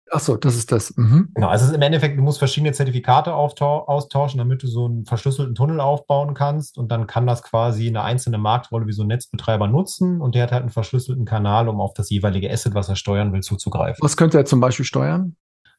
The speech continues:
Speaker 2: Wärmepumpen, Ladesäulen, äh, du könntest auch, äh, Erzeugungsanlagen runterregeln. Alles, was du heute, sag ich mal, klassisch mit, äh, also entweder gar nicht steuerst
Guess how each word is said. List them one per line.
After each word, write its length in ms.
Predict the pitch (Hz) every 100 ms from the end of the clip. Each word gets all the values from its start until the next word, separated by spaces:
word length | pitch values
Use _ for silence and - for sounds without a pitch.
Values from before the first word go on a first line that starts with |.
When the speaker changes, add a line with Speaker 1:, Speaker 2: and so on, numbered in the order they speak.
| _ -
Speaker 2:
Wärmepumpen, 880 | 123 104 131 135 - 123 131 117 113
Ladesäulen, 1200 | 117 120 104 110 110 110 107 107 104 107 107 - 120
äh, 100 | 104
du 80 |
könntest 280 | 98 113 104
auch, 280 | 101 - -
äh, 300 | 110 107 101
Erzeugungsanlagen 720 | 104 135 160 131 123 117 113
runterregeln. 880 | 104 110 110 104 107 104 101 101 101 - -
Alles, 280 | - 131 135
was 180 | 143 -
du 100 | - - - -
heute, 300 | - 123 131
sag 200 | 123 127
ich 60 | 117
mal, 140 | 120
klassisch 580 | - 117 120 143 131 -
mit, 480 | 123 123 110 - -
äh, 60 | 117
also 500 | 110 110 107 120 113
entweder 280 | 123 113
gar 160 | 98 104
nicht 120 | 165
steuerst 500 | - 170 196 214 -